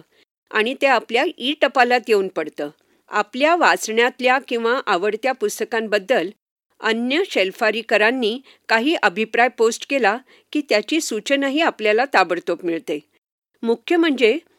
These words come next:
हे सारे अभिप्राय म्हणजे प्रायः सामान्य भाषेत असतात. क्लिष्ट, गुंतागुंतीची, शब्दबंबाळ भाषा, समीक्षा, सौंदर्यशास्त्र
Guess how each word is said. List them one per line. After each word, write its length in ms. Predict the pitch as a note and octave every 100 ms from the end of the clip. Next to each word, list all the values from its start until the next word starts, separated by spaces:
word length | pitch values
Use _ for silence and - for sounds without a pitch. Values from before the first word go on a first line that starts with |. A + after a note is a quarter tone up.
| _
हे 160 | - C#4+
सारे 280 | D4+ C#4+ D#4
अभिप्राय 760 | E4 F#3+ F#3 C4 - A#3 D#3+ E3 _ _ _ _
म्हणजे 320 | A3+ A3+ B3+ E4
प्रायः 720 | - G#3+ F#3 A#3 D4 B3+ D#4+
सामान्य 560 | - A#3 F#3+ A3+ D4
भाषेत 440 | E4 C4 - G3 F#3
असतात. 300 | E3 - D3+ - _ _ _ _ _ -
क्लिष्ट, 400 | B3 C4+ - A3+
गुंतागुंतीची, 1160 | A3 G#3 A3+ A3+ B3+ A3+ A3+ A3 G#3+ - G#3
शब्दबंबाळ 760 | G3+ B3 A#3 D#4 B3 A3+ A3+ A#3+
भाषा, 540 | G#3+ A3 - A3 G3 F#3 _ _
समीक्षा, 680 | - A3+ A3 B3 - G#3+ G3+ G3 _ _
सौंदर्यशास्त्र 1160 | - A3+ A3 B3+ D4 D4+ - G#3 - - F#3+